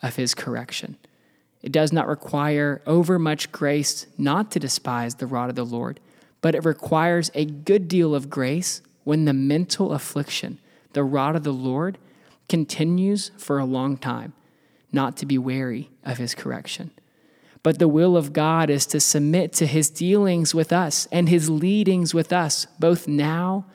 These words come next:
and always. For whom the Lord loves, he corrects. This is a particular word for those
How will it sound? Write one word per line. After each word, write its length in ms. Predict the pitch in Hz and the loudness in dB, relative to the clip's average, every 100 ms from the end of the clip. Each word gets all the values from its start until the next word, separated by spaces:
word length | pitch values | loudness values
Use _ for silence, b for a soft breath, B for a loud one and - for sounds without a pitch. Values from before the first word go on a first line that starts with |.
| b b b | b b b
and 160 | 165 160 | -2 2
always. 600 | 156 214 165 - - - b b b b b b | 2 2 0 -6 -12 -14 b b b b b b
For 180 | - 175 | 2 2
whom 400 | 139 185 202 220 | 4 4 4 4
the 120 | 226 | 2
Lord 440 | 202 151 139 156 151 | 2 2 0 0 -2
loves, 540 | 120 113 151 - - _ | -2 -4 -6 -8 -8 _
he 180 | - 147 | -4 -4
corrects. 600 | - 147 135 - - - b b b b b _ _ - | -2 -4 -4 -6 -10 -12 b b b b b _ _ 0
This 160 | 165 | 2
is 120 | 180 160 | 2 2
a 80 | |
particular 1040 | 151 165 147 - 175 170 175 165 165 160 b b b - | 2 -2 -6 -6 -6 -2 0 2 2 0 b b b -4
word 640 | 147 156 160 156 151 147 | 2 4 6 4 2 -4
for 200 | - - | -6 -4
those 420 | 143 151 151 160 | -2 0 2 0